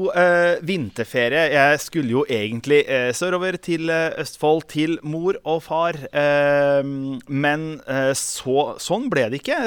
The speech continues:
Begge to testet positivt, og så dro vi ikke nedover. Så da ble det en tur i Pirbadet i stedet for med sønnen min i går.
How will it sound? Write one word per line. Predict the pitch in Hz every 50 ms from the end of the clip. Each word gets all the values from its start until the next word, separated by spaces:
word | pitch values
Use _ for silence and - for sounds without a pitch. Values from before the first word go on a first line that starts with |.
| 220 226 190
Begge | 175 226 220 175 151 180
to | 180 - 190 196 196
testet | - - 202 175 - - 185 180
positivt, | - 175 143 160 147 180 185 180 - -
og | - 151 151 143 -
så | - 151 139 143
dro | 131 120 113 110
vi | 104 123 131 139
ikke | - - 117 - - 120 120 131 127 -
nedover. | 123 120 117 110 104 113 113 127 139 -
Så | - 139 135
da | 135
ble | 127 113 107 117
det | -
en | 143 143
tur | - - 123 135 135 - - -
i | - 127 123
Pirbadet | 120 - - 165 156 151 135 151 151 143 156 - -
i | 147
stedet | 131 - 143 131 123 -
for | - 139 139 139
med | 127 135 135 135 135
sønnen | - 147 127 117 120
min | 131 127 127 -
i | - 143 139 139 143
går. | 135 147 147 151 160 127